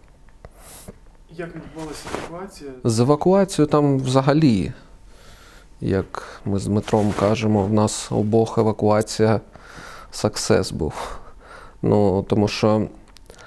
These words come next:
Speaker 2: е, у мене в, в дворі стояв Starlink. А,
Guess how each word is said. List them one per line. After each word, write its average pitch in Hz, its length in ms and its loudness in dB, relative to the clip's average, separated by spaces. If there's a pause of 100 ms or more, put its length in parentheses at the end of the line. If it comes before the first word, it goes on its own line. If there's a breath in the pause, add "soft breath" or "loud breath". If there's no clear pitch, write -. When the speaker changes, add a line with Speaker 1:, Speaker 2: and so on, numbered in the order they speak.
(600 loud breath)
Speaker 2:
е, 107 480 2
у 117 100 2
мене 120 640 4 (120)
в, 117 600 -8
в 104 40 0
дворі 117 440 4 (160)
стояв 120 360 2
Starlink. 104 680 -2 (1600 loud breath)
А, 95 360 0